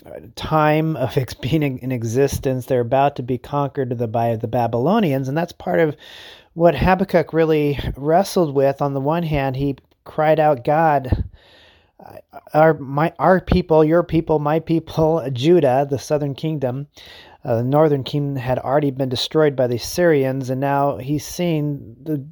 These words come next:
great depth of sin and corruption in his own people, uh, the, his fellow, uh,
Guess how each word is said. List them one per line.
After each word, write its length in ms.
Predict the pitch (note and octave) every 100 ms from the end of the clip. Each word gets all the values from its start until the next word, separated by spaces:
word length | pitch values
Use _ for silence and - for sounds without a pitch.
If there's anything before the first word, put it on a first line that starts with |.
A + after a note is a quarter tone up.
| -
great 520 | F3 G3+ F#3 - -
depth 300 | F3 F3 -
of 120 | A#2
sin 680 | - - - E3+ A#2+ G2+ G2+ _ - - _ -
and 140 | C3
corruption 760 | A2+ - C3+ E3 - - B2 A2+
in 200 | A#2 B2
his 200 | C3 B2+
own 580 | B2+ D3+ F#3 E3 B2 A2
people, 640 | - E3+ F3+ B2+ G#2 G2 _ - _ _
uh, 640 | - A#2 G2+ G2+ A2+ B2+ B2+
the, 240 | C#3 B2+
his 220 | A#2+ C3
fellow, 720 | - - F3+ F3 D#3 C#3 C3 B2 B2+ -
uh, 300 | B2+ A#2+